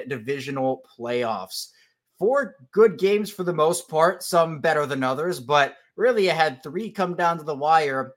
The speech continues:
and then one blowout. And in the first part of the show, we're gonna be talking about that blowout. The Baltimore Ravens, me being the host of Locked On Ravens, I'll take it through that first segment. We'll talk about if anybody can stop this team,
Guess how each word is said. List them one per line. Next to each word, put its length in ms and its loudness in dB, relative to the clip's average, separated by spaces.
and 120 -10
then 180 -4
one 280 -4
blowout. 440 -6
And 80 -12
in 60 -10
the 60 -10
first 360 -6
part 200 0
of 60 -6
the 40 -8
show, 140 -6
we're 80 -4
gonna 120 -8
be 80 -8
talking 300 -2
about 220 -4
that 200 -4
blowout. 440 -2
The 60 -18
Baltimore 400 0
Ravens, 420 -2
me 140 -8
being 200 -6
the 100 -6
host 240 -6
of 60 -8
Locked 260 -4
On 140 -6
Ravens, 300 -6
I'll 140 0
take 240 -6
it 120 -12
through 140 -12
that 240 -6
first 260 -6
segment. 340 -4
We'll 80 -16
talk 200 -2
about 160 -2
if 140 -8
anybody 380 -6
can 200 -14
stop 520 -4
this 200 -10
team, 440 -6